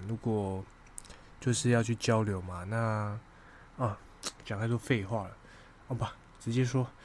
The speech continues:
这边就不构成投资建议，然后不过我想听完之后，投资标的的选择就是要看个人的想法了。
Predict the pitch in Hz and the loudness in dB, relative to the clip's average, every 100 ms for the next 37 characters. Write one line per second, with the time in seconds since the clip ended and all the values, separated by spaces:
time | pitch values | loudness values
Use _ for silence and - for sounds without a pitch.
0 | - - - 127 131 131 127 120 131 127 | -20 -20 -6 4 4 6 4 2 2 4
1 | 113 107 120 120 131 143 135 139 104 101 | 4 2 2 2 6 6 8 6 4 -2
2 | 107 113 110 113 139 127 123 117 104 127 | -2 -2 -2 2 4 6 4 0 0 2
3 | 127 117 113 - 123 123 127 135 123 - | 2 2 0 0 2 2 6 4 4 -6
4 | - - - 131 135 151 156 156 147 131 | -18 -18 -2 2 6 6 8 8 10 8
5 | - 110 104 110 107 120 110 120 117 - | 6 2 2 0 2 0 2 2 2 2
6 | 117 113 123 107 101 113 123 120 101 107 | 0 4 4 4 0 2 2 2 2 0